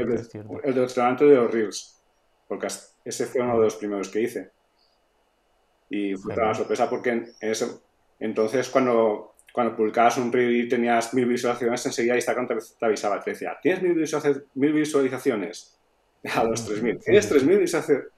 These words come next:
Speaker 1: Parecía una cosa ahí de otro mundo, porque Instagram también estaba entonces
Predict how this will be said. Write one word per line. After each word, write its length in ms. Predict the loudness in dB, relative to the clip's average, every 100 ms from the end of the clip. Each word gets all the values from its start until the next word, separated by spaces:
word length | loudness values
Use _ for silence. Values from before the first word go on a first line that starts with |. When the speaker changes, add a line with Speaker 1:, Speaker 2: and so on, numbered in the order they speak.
| _ -4
Speaker 1:
Parecía 520 | -2 0 2 4 6
una 160 | 4 2
cosa 220 | 0 2
ahí 100 | 4
de 80 | 4
otro 160 | 2 -2
mundo, 240 | -2 -4
porque 200 | -4 -4
Instagram 400 | -4 -4 -2 0
también 200 | 0 -2 -4
estaba 240 | -4 -4 -4
entonces 600 | -6 -8 -8 -10 -18